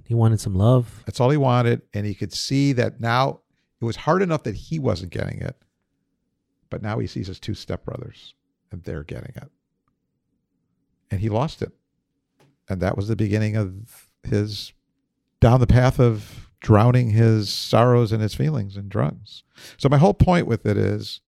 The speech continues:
Speaker 2: connect with the feeling, whatever the feeling is, stay with the feeling. No matter how difficult, painful it is, stay with the feeling. Honor the feeling. It is part of you.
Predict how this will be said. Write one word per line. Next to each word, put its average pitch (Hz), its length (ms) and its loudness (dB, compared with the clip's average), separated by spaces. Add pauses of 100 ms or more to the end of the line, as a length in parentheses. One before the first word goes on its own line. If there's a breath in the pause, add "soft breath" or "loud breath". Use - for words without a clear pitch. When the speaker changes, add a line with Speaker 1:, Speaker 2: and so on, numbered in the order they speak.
(760)
Speaker 2:
connect 143 300 2
with 160 100 0
the - 80 4
feeling, 110 400 2
whatever 110 240 0
the 104 60 -2
feeling 104 340 -4
is, 90 220 -6
stay 98 960 -4 (120)
with - 220 -8
the - 100 -12
feeling. - 440 -16 (720)
No - 20 -2
matter 104 160 -2
how 139 680 -10 (440)
difficult, 131 640 4 (400)
painful 110 760 0 (240)
it - 200 -8
is, 85 520 -2 (760)
stay - 260 0
with 139 140 0
the 143 80 0
feeling. 156 320 -2 (640)
Honor 135 280 2
the 117 120 -2
feeling. 127 420 -4 (100)
It - 180 -6 (100)
is 127 320 2
part 143 420 -2
of - 100 -6
you. 120 280 -4